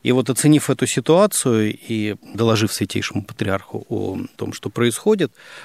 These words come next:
было принято решение закрыть газету, то есть перевести ее в режим интернет-сайта. Вот сейчас есть сайт «Церковный вестник». Собственно говоря, газета в печатном виде уже три года не выходит. И мы сделали акцент на журнале «Московской Патриархии». Вот,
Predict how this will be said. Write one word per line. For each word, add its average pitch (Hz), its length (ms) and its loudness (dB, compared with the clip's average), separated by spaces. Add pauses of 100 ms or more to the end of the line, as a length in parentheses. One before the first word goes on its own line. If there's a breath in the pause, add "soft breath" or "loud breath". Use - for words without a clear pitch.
было 147 220 6
принято 131 400 2
решение 123 360 4
закрыть 110 460 0
газету, 147 460 0
то - 80 -14
есть - 100 -10
перевести 113 480 0
ее 117 180 4
в 110 120 0
режим 107 320 0
интернет-сайта. - 800 -4
Вот 113 120 -14
сейчас - 320 -8
есть - 140 -6
сайт - 240 -4
«Церковный 107 440 -2
вестник». - 440 0 (400 loud breath)
Собственно 110 260 -4
говоря, 110 300 4
газета 113 340 2
в - 60 -16
печатном 113 420 0
виде 131 220 2
уже 113 160 0
три 127 240 0
года 113 260 2
не 104 140 2
выходит. - 500 -6
И 117 40 -8
мы 127 120 4
сделали 127 360 4
акцент 151 460 0 (460 loud breath)
на 135 400 2
журнале 107 380 2
«Московской 104 500 -2
Патриархии». - 580 -6
Вот, - 120 -20